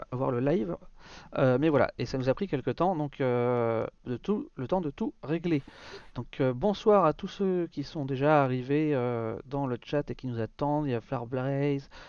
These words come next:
j'ai vu qu'il y avait, euh, Marc Thibault qui était là, euh, Inferno Day,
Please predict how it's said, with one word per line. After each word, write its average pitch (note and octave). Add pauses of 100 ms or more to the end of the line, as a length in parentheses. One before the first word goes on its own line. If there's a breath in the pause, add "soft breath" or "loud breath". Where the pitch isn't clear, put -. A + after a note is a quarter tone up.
(200 soft breath)
j'ai -
vu C3
qu'il D3
y A#2
avait, A#2
euh, A2+ (180)
Marc D#3+
Thibault D#3
qui D3
était C3
là, D#3+ (520 soft breath)
euh, A#2 (720)
Inferno D3
Day, D3+